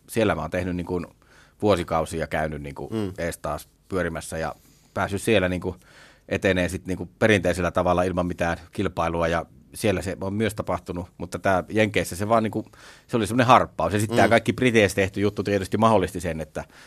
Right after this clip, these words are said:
Speaker 1: että ei ollut
Speaker 2: Niin,
Speaker 1: ihan
Speaker 2: että on
Speaker 1: kylmiltään
Speaker 2: pohja
Speaker 1: siellä, että
Speaker 2: siellä.
Speaker 1: osaa, osaa tehdä ja se on niinku pystyy luottaa siihen, että, että se, en tiedä, onko siihen mitään kaavaa, että tää oli mun kohdalla tämmönen ainutlaatuinen,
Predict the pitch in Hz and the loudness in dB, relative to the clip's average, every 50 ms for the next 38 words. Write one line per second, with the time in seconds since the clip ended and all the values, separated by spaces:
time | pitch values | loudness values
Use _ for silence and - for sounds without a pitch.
0 | - _ _ - - 92 - 95 95 90 107 110 104 98 104 101 107 107 107 98 | -20 _ _ -8 -4 0 2 4 4 6 4 4 4 4 4 4 4 4 2 2
1 | 87 85 78 110 110 107 104 101 92 85 76 73 71 76 - - - 90 95 90 | 2 0 2 2 2 2 2 2 0 -2 -2 -4 -8 -8 -6 -4 -2 0 0 2
2 | 101 90 87 90 - - 98 - - 95 90 - 104 98 92 92 80 78 76 78 | 2 2 2 0 -2 -6 -6 -2 -2 -2 0 0 0 0 0 0 -2 -2 -4 -6
3 | 76 - - 90 85 82 85 - - 90 - - 98 95 98 98 92 - - 73 | -8 -8 -8 -8 -8 -8 -10 -12 -12 -14 -10 -8 -6 -2 0 0 -2 -2 -4 -10
4 | 73 78 71 71 80 - - - 82 - - - - - - - - - - _ | -8 -8 -10 -12 -12 -12 -12 -12 -12 -12 -16 -20 -20 -20 -20 -20 -20 -20 -14 _
5 | - 95 90 - - 110 104 98 - - - _ _ _ _ _ _ _ - 123 | -4 -4 -4 -2 2 2 2 2 0 -4 -20 _ _ _ _ _ _ _ 6 6
6 | 131 127 113 101 95 92 98 98 - 113 98 104 113 120 107 110 107 107 - 135 | 6 6 4 2 2 2 0 0 0 0 0 0 0 2 2 2 2 4 4 6
7 | 127 120 104 92 92 90 87 87 - 90 92 - - - 127 110 98 92 92 98 | 8 8 8 8 6 4 4 4 2 0 -4 -10 -4 0 2 4 4 2 2 0
8 | 117 120 104 101 90 95 92 85 87 92 92 92 95 104 110 107 98 98 101 92 | 0 0 0 0 0 0 0 -2 -2 -4 -4 -2 0 0 0 0 -2 -2 -2 -2
9 | 90 - 95 90 90 | -2 -2 -4 -6 -6